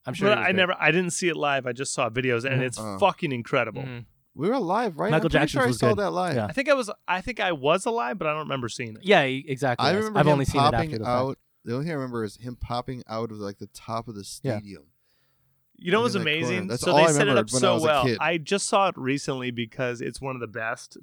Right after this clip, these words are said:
Speaker 1: Yeah,
Speaker 2: there
Speaker 1: it's
Speaker 2: is.
Speaker 1: great. Yeah,
Speaker 2: Yeah,
Speaker 1: yeah.
Speaker 2: it's like,
Speaker 1: Yeah.
Speaker 2: it's top ten.
Speaker 1: Yeah, yeah.
Speaker 2: Uh, it's when they, like, said, "Oh, shit, let's make this a real event."
Speaker 1: Yeah,
Speaker 2: And they
Speaker 1: yeah.
Speaker 2: got Michael in, because before that it was, like,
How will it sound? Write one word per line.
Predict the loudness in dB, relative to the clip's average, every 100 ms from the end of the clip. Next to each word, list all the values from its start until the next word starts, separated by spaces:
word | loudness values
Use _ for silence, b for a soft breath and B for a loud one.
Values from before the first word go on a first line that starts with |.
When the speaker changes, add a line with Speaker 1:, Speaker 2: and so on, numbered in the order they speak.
| 0
Speaker 1:
Yeah, | 2
Speaker 2:
there | 2 -2
Speaker 1:
it's | 4
Speaker 2:
is. |
Speaker 1:
great. | 6 6 2 -4
Yeah, | 0 2
Speaker 2:
Yeah, |
Speaker 1:
yeah. | 0 -2
Speaker 2:
it's | -6 0
like, | -2 0
Speaker 1:
Yeah. | -2
Speaker 2:
it's | -4 -4
top | -2 0 0 -2
ten. | -4 -4 -4
Speaker 1:
Yeah, | -2 -2 -6 _ _ 0
yeah. |
Speaker 2:
Uh, | 2 2 0 0
it's | -4 0
when | 0 0 0
they, | 0
like, | 2 0 0
said, | 0 0 0 0
"Oh, | 2 2
shit, | -2 -4 -4 -4 -18 _ _ _ _ _
let's | 0 0 0
make | -2 -2 -2
this | -2 0
a | 2
real | 2 2 0
event." | -4 -8 0
Speaker 1:
Yeah, | 2
Speaker 2:
And | 2
they |
Speaker 1:
yeah. | 2
Speaker 2:
got | 2 2
Michael | 0 0 -4 -6
in, | -4 -6 -10
because | -4 -2 -2
before | -2 0 0
that | 0 -2
it |
was, | -4 -4
like, | -6 -6